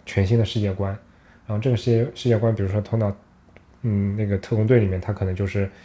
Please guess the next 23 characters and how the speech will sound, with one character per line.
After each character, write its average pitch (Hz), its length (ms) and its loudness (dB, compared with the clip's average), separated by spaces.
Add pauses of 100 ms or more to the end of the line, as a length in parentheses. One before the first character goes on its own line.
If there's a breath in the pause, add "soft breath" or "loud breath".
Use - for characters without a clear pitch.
(400 soft breath)
强 107 200 0
行 101 140 2
说 104 180 0
啊， 95 280 -4
每 95 140 -2
个 98 100 2
人 95 160 2
的 98 240 0
心 - 340 -2
里 101 100 2
面 92 340 -6
有 92 120 0
五 95 240 -2
种 98 160 -2
不 92 120 -4
同 92 200 -6
的 92 80 -2
情 92 200 -4
绪 101 140 -6
来 95 100 -4
控 98 240 -4
制 92 120 -8
的。 92 80 -10